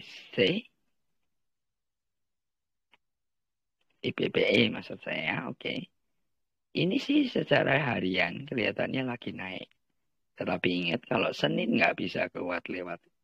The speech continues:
satu sembilan sembilan, cenderungnya turun. Maka Anda mesti cek secara mingguannya dulu, arah mingguannya itu kemana. Kalau lihat arah mingguannya, memang dia cenderung bertahan. Dan ini saham baru. Bukan nggak mungkin dia akan drop lagi ke arah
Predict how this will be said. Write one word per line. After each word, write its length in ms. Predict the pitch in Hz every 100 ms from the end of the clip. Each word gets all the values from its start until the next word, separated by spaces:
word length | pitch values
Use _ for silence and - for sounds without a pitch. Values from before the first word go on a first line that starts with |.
| _ _ _ _
satu 320 | - 87 -
sembilan 240 | 92 - -
sembilan, 460 | - - 120 - 98 - _ _ _ _
cenderungnya 560 | - 104 98 90 95 113 117
turun. 240 | 92 90 - _ _ _ -
Maka 400 | 110 - 135 175
Anda 240 | 131 123
mesti 240 | 123 123 98
cek 480 | - - - -
secara 240 | - 95 95
mingguannya 480 | 92 95 92 98 101
dulu, 240 | 151 -
arah 240 | - -
mingguannya 560 | 98 104 98 92 90 -
itu 80 | 143
kemana. 400 | - 104 101 104 _ _ _ _ _ _ _
Kalau 320 | - 135 175
lihat 240 | 175 175 -
arah 240 | - 156
mingguannya, 640 | 170 160 139 151 131 92 101
memang 320 | 107 123 165
dia 240 | 147 110
cenderung 400 | 135 104 95 95
bertahan. 480 | 98 - 113 120 101
Dan 160 | 104 95
ini 320 | 101 107 110 -
saham 320 | - 98 101
baru. 400 | 101 104 95 190 - _ _ _ _ _ _ _ _ _ _ _ _ _
Bukan 400 | - 107 101 117
nggak 200 | 110 101 104
mungkin 560 | 170 135 98 135 151
dia 240 | - - 110
akan 240 | 104 104
drop 240 | - 98
lagi 320 | - - - 123
ke 160 | -
arah 320 | - - 113